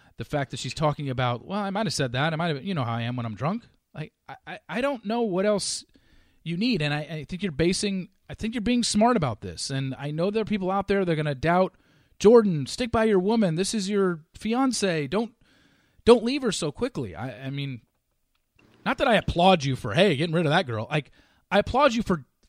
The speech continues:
for deep thinking about this and realizing there's a lot more to it than three texts. And I think you've put a lot of thought into this. You and I have talked, you know, quite a bit today about things that popped up and,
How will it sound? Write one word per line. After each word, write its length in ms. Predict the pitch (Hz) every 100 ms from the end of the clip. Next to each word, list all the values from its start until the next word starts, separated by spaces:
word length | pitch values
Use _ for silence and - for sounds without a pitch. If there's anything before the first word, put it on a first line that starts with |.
| -
for 120 | 165 117
deep 240 | 190 202
thinking 340 | - 180 156 123
about 300 | 107 101 -
this 260 | 101 -
and 220 | - 131 135
realizing 720 | 190 151 123 120 123 120 113 _ _ _ _ _ -
there's 140 | 160
a 60 | 156
lot 280 | 151 165 165
more 200 | 156 139
to 240 | 175 156
it 100 | 127 127
than 300 | 123 113 110
three 200 | 131 113
texts. 600 | 104 - - - - _ -
And 160 | 120
I 80 | 117
think 220 | 156 151
you've 120 | 147
put 140 | - 143
a 60 |
lot 260 | 117 127 139
of 80 | 147
thought 180 | 135 127
into 160 | 123
this. 160 | 127 120
You 120 | 135
and 80 | 135
I 40 |
have 120 | 123
talked, 360 | - 131 127 - _ _ _ _ _ _ _ _ -
you 120 | 156
know, 80 | 131
quite 180 | 165 151
a 20 |
bit 200 | 139 -
today 300 | 135 107 101
about 320 | 110 117 - -
things 180 | 143 123
that 160 | 131
popped 260 | - 123 -
up 240 | 123 104
and, 280 | 117 110 104